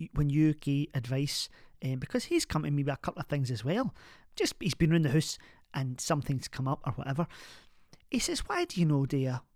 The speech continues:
a programme on the, on the radio?" I said, "Why couldn't you do that, son?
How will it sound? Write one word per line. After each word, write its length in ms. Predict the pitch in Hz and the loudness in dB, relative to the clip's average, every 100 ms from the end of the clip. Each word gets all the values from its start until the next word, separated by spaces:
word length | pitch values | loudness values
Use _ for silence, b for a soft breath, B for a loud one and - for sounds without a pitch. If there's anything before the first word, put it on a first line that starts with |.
| _ _ | _ _
a 60 | - | -8
programme 420 | - 180 175 175 | 2 2 2 2
on 120 | 147 | 2
the, 140 | 139 139 - | 0 -2 -4
on 140 | 143 | -2
the 100 | 135 | 2
radio?" 380 | 196 277 330 - - - _ _ _ b b b b | 2 2 -2 -2 -8 -20 _ _ _ b b b b
I 40 | - | -12
said, 180 | - - | -10 -8
"Why 120 | - - | -8 2
couldn't 200 | 135 123 | 2 4
you 60 | |
do 260 | - 127 110 | 2 2 2
that, 360 | 135 120 - - b | 0 -2 -4 -10 b
son? 400 | - - 175 151 | -4 4 6 6